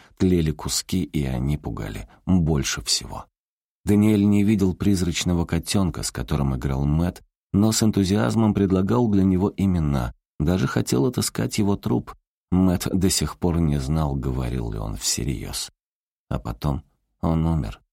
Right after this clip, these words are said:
Даниэль не спрашивал, а Мэтт не рассказывал,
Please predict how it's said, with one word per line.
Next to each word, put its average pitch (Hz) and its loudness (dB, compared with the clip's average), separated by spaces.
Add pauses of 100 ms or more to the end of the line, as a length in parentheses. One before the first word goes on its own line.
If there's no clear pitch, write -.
(280)
Даниэль 95 4
не 92 2
спрашивал, 95 -2
а 65 -4
Мэтт 60 -6
не 65 -4
рассказывал, 78 -4